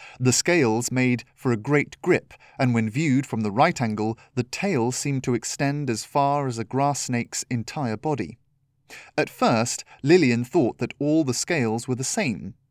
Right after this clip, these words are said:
but she noticed one was actually indented as opposed to raised like the others. Impossible to see at a glance.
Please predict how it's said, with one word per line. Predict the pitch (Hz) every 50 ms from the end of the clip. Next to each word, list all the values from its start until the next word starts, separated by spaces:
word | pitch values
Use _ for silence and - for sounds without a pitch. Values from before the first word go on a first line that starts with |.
| _ -
but | 131 135 -
she | - 139
noticed | 131 139 170 180 - - 113 - - -
one | 151 208 185 117 113 135 139 - - -
was | 131 135 139
actually | 165 - 147 - - 147 139 - -
indented | 143 143 135 123 - 185 196 170 - - 85 - - - _ _ _ -
as | 131 117
opposed | 120 - - 131 117 110 104 - -
to | 123
raised | 120 139 196 220 151 110 95 98 107 123 - - _ _
like | - 127 113 - -
the | - 110 120
others. | 131 123 107 95 90 - - - _ _ _ _ _ _ _ _ _ - - - - -
Impossible | - 127 113 - 240 226 - - 214 214 208
to | 208 - 220
see | - - - 214 147 - - - _ _ -
at | 127 123 -
a |
glance. | 190 - 139 151 117 71 - - - - -